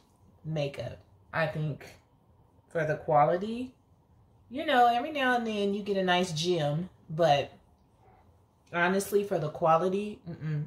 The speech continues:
I don't think it's worth it. Not at these prices. <laughs> So it's probably just gonna be called, you know, full face drugstore.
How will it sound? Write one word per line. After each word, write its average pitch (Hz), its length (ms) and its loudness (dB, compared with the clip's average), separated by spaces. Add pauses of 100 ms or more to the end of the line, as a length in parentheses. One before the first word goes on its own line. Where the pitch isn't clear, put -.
I 160 120 -8
don't 156 140 -6
think 156 180 -6
it's 139 160 -10
worth 139 280 -6
it. 123 200 -10 (1900)
Not 151 300 -2
at 151 160 -4
these 247 240 -6
prices. - 800 -8
<laughs> 247 60 2 (520)
So 156 600 0 (600)
it's 156 140 -8
probably 185 320 4
just 156 220 -6
gonna 147 200 -2
be 147 120 -4
called, 151 480 -2
you 160 80 -4
know, 147 160 -2
full 165 240 0
face 160 320 -2 (100)
drugstore. 160 720 -2